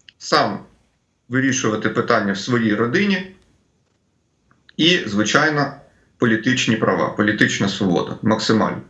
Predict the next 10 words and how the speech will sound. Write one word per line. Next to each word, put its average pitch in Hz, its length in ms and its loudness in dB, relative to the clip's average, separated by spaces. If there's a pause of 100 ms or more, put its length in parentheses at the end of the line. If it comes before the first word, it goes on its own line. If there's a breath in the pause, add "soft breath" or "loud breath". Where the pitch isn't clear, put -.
(580 loud breath)
Ба - 380 0
більше, 127 360 2
українці, 147 680 0
е, 113 360 2
це 135 240 0
нація, 143 500 0
яка 123 240 2
сформувалася 131 800 0
з - 100 -4
таким 131 440 0